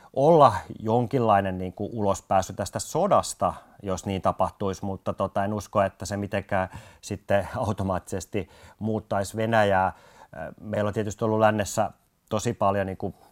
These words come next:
myönteisiä odotuksia aiemmin niinku Venäjää kohtaan, demokratiakehityksestä ja muusta, ja varmaan itsekin usein halunnut uskoa siihen muutokseen. Toisaalta en halua myöskään olla sitä mieltä, niin kuin jotkut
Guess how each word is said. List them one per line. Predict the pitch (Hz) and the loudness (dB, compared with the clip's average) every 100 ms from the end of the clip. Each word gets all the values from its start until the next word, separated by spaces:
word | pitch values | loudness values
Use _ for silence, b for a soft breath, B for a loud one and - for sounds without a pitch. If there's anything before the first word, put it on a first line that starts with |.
| b b - | b b 0
myönteisiä | 117 110 101 104 95 101 98 | 4 4 4 0 2 2 2
odotuksia | 98 95 104 95 - 95 | 2 0 -4 -8 -4 2
aiemmin | 95 95 92 95 | 2 2 -2 -4
niinku | 92 87 90 | -6 -6 -4
Venäjää | 92 92 87 | -2 0 -2
kohtaan, | 87 92 80 - 87 | -2 -6 -6 -8 -6
demokratiakehityksestä | 85 92 - 95 95 90 95 90 98 - - 95 | -6 -8 -8 -10 -10 -10 -8 -8 -10 -10 -8 -4
ja | |
muusta, | 98 104 92 95 | -2 -2 -2 0
ja | 95 | 2
varmaan | 98 101 98 | 2 2 2
itsekin | 104 - 120 - 107 b b - | 2 2 -2 0 -6 b b -6
usein | 117 120 110 98 | -4 2 2 2
halunnut | 120 139 127 104 95 | 6 6 6 4 -2
uskoa | 117 95 - 95 85 - _ | -4 -6 -6 -2 -2 -4 _
siihen | - 107 92 | -10 -6 -4
muutokseen. | 98 98 90 98 - - 92 87 B B B B B - | -2 -2 -2 -4 -6 -2 -2 -2 B B B B B 4
Toisaalta | 127 139 139 117 120 - | 6 8 6 6 2 0
en | 131 175 165 | 4 6 6
halua | 104 101 101 104 | 4 4 6 6
myöskään | 110 110 - 113 107 | 4 0 0 2 4
olla | 110 | 4
sitä | 110 131 120 | 2 0 0
mieltä, | 123 107 95 | 0 2 0
niin | 98 101 | -4 -4
kuin | 110 | 0
jotkut | 123 135 - 113 | 2 2 0 -4